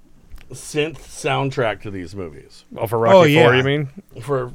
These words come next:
Speaker 1: three and four.
Speaker 2: Uh, he just did four.
Speaker 1: Didn't he just do four?
Speaker 2: Yeah, but, but, uh, uh, Bill Conti did
Speaker 1: That's right.
Speaker 3: Three.
Speaker 1: Bill
Speaker 2: one through
Speaker 1: Conti did
Speaker 2: three,
Speaker 1: three.
Speaker 2: and
Speaker 1: Yeah.
Speaker 2: then he came back for five, and, uh,
Speaker 1: Sadly.
Speaker 2: and, and Rocky Balboa.
Speaker 1: Um, the Vince DiCola soundtrack for four.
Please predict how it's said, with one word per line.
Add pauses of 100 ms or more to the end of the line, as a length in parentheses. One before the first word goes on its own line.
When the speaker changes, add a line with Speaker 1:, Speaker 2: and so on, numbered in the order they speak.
(120)
Speaker 1:
three
and
four. (300)
Speaker 2:
Uh,
he
just
did
four. (160)
Speaker 1:
Didn't
he
just
do
four? (120)
Speaker 2:
Yeah,
but,
but,
uh, (200)
uh,
Bill
Conti
did
Speaker 1:
That's
right.
Speaker 3:
Three.
Speaker 1:
Bill
Speaker 2:
one
through
Speaker 1:
Conti
did
Speaker 2:
three,
Speaker 1:
three. (160)
Speaker 2:
and
Speaker 1:
Yeah.
Speaker 2:
then
he
came
back
for
five,
and,
uh,
Speaker 1:
Sadly.
Speaker 2:
and,
and (180)
Rocky
Balboa. (440)
Speaker 1:
Um, (360)
the
Vince
DiCola (160)
soundtrack
for
four.